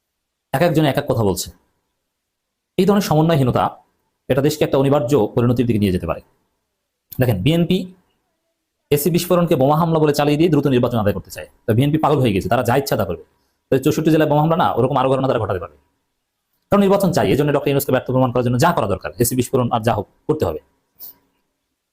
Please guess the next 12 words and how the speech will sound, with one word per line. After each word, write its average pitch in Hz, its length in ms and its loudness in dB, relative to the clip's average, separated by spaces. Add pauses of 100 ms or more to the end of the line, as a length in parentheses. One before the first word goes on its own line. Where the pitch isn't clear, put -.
(100)
কোনো 127 120 2
উপায় 110 180 0
নেই। 76 100 -8 (520)
এক। - 180 -6 (1400)
এরপরে 170 200 2
দর্শক 175 360 0 (1400)
দেখেন, 98 260 -4 (920)
বিএনপি 190 500 0
ডিসেম্বরের 170 360 0
মধ্যে 165 180 2
নির্বাচন 147 340 0
চায়, 165 220 -2